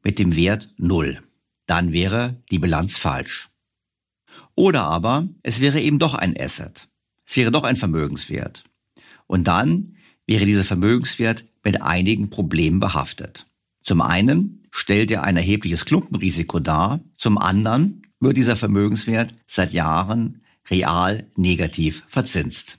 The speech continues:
Das heißt, unser Vermögen schrumpft. Beides, weder das Klumpenrisiko noch den Vermögensverlust,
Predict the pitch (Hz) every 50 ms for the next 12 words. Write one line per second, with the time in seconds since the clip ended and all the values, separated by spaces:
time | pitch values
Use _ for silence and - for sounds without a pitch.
0 | _ _ - - - - - 87 90 107 117 - - - _ _ _ _ - 101
1 | 92 101 98 - 87 82 82 85 85 82 107 101 - - - - - - 87 82
2 | 73 69 - - - - - - _ _ _ _ _ _ _ _ _ _ _ _
3 | _ _ _ _ _ _ _ _ _ - _ _ _ _ - 78 - 147 123 98
4 | 71 69 69 - - - - - _ _ _ _ _ _ _ - - 92 92 107
5 | 123 143 160 160 147 139 - - - 131 - - 107 - 90 90 - - 78 -
6 | - - 73 73 - 87 - _ _ _ _ - 120 127 139 139 - 151 147 -
7 | 165 156 143 135 131 131 127 117 104 - - 90 78 71 69 62 65 - - -
8 | - -